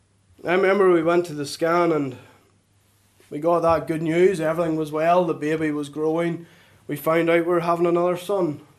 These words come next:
second boy. I went back to the yard. My wife, she went to my mum's house. Mum was minding our eldest boy that day.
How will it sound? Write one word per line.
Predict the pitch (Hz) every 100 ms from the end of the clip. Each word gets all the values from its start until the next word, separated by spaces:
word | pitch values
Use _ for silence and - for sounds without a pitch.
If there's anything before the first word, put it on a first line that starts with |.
| _ _
second | - 175 170 170
boy. | 180 165 143 - _ _ _ _ _ _ _ _ _ _ _ _ _ _ _ _ _ _ _ _
I | 151
went | 170 170
back | 170 185
to | 180
the | 175
yard. | 165 175 196
My | 185 160
wife, | 156 165 180 175 - -
she | - -
went | 151 170 180 175
to | 165 156
my | 151 151 139 139 - - _
mum's | - 175 185
house. | 180 196 196 202
Mum | - 160 170 165 - -
was | 156 147
minding | 165 175 170
our | 175 175
eldest | 202 208 185
boy | 185 156
that | 147 143
day. | - 147